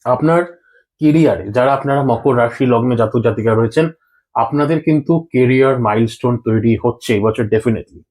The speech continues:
আপনারা নিজেদের ফিল্ডে সমাজে একটা রেসপেক্ট আপনারা গেইন করতে চলেছেন, বা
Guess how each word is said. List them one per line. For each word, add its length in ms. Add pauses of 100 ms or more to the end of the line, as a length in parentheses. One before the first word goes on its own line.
(640)
আপনারা 560
নিজেদের 540
ফিল্ডে 600 (500)
সমাজে 500
একটা 300
রেসপেক্ট 540
আপনারা 280
গেইন 320
করতে 280
চলেছেন, 460
বা 220